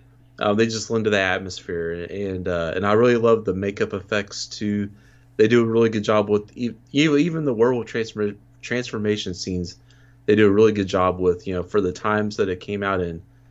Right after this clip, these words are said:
This was like, I don't know what you call it, but I mean, this was like something, a noticeable, like,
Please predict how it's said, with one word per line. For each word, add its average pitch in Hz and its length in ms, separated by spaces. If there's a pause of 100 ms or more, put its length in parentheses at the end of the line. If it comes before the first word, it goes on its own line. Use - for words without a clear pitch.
(320)
This 143 280
was 139 260
like, 101 480 (340)
I - 80
don't 110 120
know 107 40
what 104 160
you 104 60
call 127 220
it, 98 80
but 107 80
I 113 60
mean, 117 120
this 127 160
was 131 140
like 117 180
something, 123 360
a 107 100
noticeable, 110 720
like, 90 360